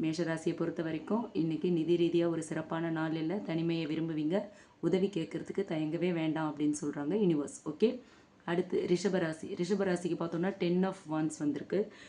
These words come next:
So, இன்னைக்கு நீங்க எல்லா வேலையும் தலையில இழுத்து போட்டுட்டு செய்வீங்க அப்படிங்கிற மாதிரியான ஒரு எனர்ஜி. So, உங்க மேல நிறைய பொறுப்புகள் வந்து இன்னைக்கு திணிக்கப்படலாம். இல்ல, நீ-, நீங்களாவே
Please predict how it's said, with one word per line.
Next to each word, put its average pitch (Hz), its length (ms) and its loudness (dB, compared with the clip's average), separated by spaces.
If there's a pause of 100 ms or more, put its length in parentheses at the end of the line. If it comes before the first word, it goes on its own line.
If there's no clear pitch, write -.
(140)
So, - 160 2
இன்னைக்கு 170 260 4
நீங்க 160 180 2
எல்லா 175 220 4
வேலையும் 185 440 4
தலையில 170 400 2
இழுத்து 170 360 4
போட்டுட்டு 170 420 0
செய்வீங்க 160 380 0
அப்படிங்கிற 160 400 -2
மாதிரியான 156 440 -2
ஒரு 160 160 -4
எனர்ஜி. 147 420 0 (440)
So, 185 200 -2
உங்க 165 220 0
மேல 170 240 0
நிறைய 175 380 2
பொறுப்புகள் 180 480 4
வந்து 160 220 2
இன்னைக்கு 165 320 0
திணிக்கப்படலாம். 170 680 0
இல்ல, 160 160 0
நீ-, 160 300 0
நீங்களாவே 180 520 4